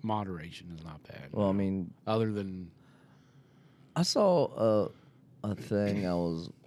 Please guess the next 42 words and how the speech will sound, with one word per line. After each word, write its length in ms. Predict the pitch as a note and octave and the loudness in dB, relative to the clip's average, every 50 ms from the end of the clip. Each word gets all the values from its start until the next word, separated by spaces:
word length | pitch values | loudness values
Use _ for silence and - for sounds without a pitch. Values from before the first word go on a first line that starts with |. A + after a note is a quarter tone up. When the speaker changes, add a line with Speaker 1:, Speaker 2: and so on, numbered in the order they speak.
| _ _ _ | _ _ _
Speaker 2:
checking 300 | - - A2 G#2 G#2+ G2+ | -4 -4 -4 -2 -2 -2
out. 180 | G2 F#2+ E2 D2 | -2 -2 -2 -4
This 180 | F#2 G2 - - | -4 -6 -4 -4
guy 180 | G2 G2 F#2 | -2 0 0
was 100 | F#2 F2 | 0 -2
like, 180 | E2+ D#2 - - A#2+ E3 - - - | -6 -8 -10 -8 -10 -10 -10 -10 -8
"I 100 | - G2 | -6 0
don't 220 | G#2+ A#2+ A#2+ G#2+ | 0 2 2 2
use 200 | A2+ A2+ A2 G2 | 2 0 0 2
any 200 | A2 A2 A2 G#2+ G2 | 2 2 2 0 -2
soap." 560 | - - - G#2 F#2 F#2+ G2+ G2+ G2+ - - - - _ _ - _ | -4 -6 -2 2 2 4 2 2 0 -6 -12 -16 -16 _ _ -18 _
He 60 | - F2 | -8 -6
goes, 180 | F#2+ F#2+ E2+ F2+ | -4 -4 -2 -2
"I 80 | F2 | -4
just 240 | D#2+ E2+ F2+ - - | -4 -4 -6 -6 -4
rinse 300 | F2+ G2 G#2+ G2+ F2 - | -2 -2 -2 -2 -2 -2
off." 360 | F#2 E2+ F2 F#2 F#2+ G2 G2+ - - - - _ - - - | -2 0 0 2 2 0 -2 -4 -10 -18 -20 _ -20 -12 -4
Speaker 1:
Liver 220 | A#2 A#2 A#2 A#2 A#2+ | -2 -2 0 0 -2
King? 280 | - C3 B2 B2+ A#2+ - - - - - - - | -2 0 0 0 -2 -4 -6 -12 -16 -18 -6 0
Speaker 2:
No. 420 | A#2 B2+ C#3+ D3+ D#3 D#3 D#3+ D#3+ - - - - - - - - - | 4 6 6 6 6 6 4 2 0 -4 -12 -20 -20 -20 -20 -10 -8
Speaker 1:
'Cause 120 | G#3 F#3 | -6 -6
he 140 | F#3 G3 F#3+ | -6 -6 -8
doesn't 320 | E2 E2+ D#2+ D#2 E2 D#2+ | -8 -10 -12 -12 -14 -16
use 240 | D#2+ D#2 D2+ - - - | -18 -18 -18 -20 -20 -20
soap 120 | D2+ D2 - | -20 -20 -18
either, 220 | C#2+ D2+ D#2 D2+ D2+ | -18 -16 -16 -16 -16
apparently. 400 | - - C#2+ C2 B2 - - D#2+ - - _ _ _ - - - - - _ - - _ _ - | -16 -16 -18 -18 -18 -18 -20 -20 -20 -20 _ _ _ -20 -20 -20 -20 -20 _ -20 -20 _ _ -4
Speaker 2:
Yeah, 200 | A#2 G#2 F#2+ F#2 | -2 0 0 0
but 120 | F#2+ F2+ | 0 -2
he 100 | E2 F#2+ | -4 -4
probably 280 | F#2 - F2+ D#2 - - | -4 -4 -6 -6 -4 -6
stinks. 460 | - - - - - - - - - - - - - - - _ - _ _ - - | -8 -8 -8 -8 -10 -10 -14 -16 -18 -20 -20 -20 -20 -20 -20 _ -20 _ _ -18 -16
Speaker 1:
I 40 | F2 | -16
don't 180 | E2+ E2 E2 F2 | -14 -12 -10 -8
know. 60 | G2 | -8
I 260 | G#2+ F2+ E2 D#2 D#2 | -8 -8 -8 -10 -12
don't 200 | D#2+ E2 F2 F2 - - - - - - - | -12 -14 -18 -20 -20 -20 -20 -20 -20 -10 0
Speaker 2:
This 280 | G2+ A2+ B2 B2+ - | 4 4 6 6 4
guy 220 | - A#2 A2+ A2 A2 | 4 6 6 8 8
was, 340 | G#2+ G#2 A2 G#2+ - - - - - - _ _ _ _ _ _ | 6 6 4 2 0 -2 -6 -8 -10 -16 _ _ _ _ _ _
<laughs> 380 | - - E2+ F#2+ G2 - _ - | -10 -6 -6 -6 -8 -10 _ -4
I, 200 | - C3+ C3+ | -2 -2 0